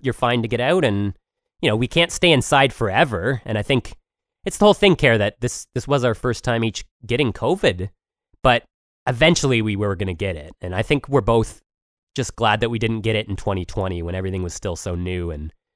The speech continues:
treatments weren't, uh, quite the same as they are now. And this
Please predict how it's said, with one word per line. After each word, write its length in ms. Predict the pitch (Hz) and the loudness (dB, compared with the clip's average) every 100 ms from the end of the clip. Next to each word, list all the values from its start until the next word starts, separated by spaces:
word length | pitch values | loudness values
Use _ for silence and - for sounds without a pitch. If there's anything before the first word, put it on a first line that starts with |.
| - | -6
treatments 400 | 135 131 107 110 | -2 -2 -2 -2
weren't, 340 | 104 92 - | -2 -4 -6
uh, 180 | 101 85 | -6 -6
quite 280 | - 90 - | -6 -8 -8
the 60 | |
same 260 | 92 92 90 | -8 -6 -6
as 100 | 82 | -6
they 120 | 87 | -8
are 160 | 82 80 | -8 -10
now. 460 | 85 82 85 85 | -10 -10 -8 -8
And 220 | 78 78 - _ _ _ | -10 -12 -16 _ _ _
this 240 | 80 78 | -12 -12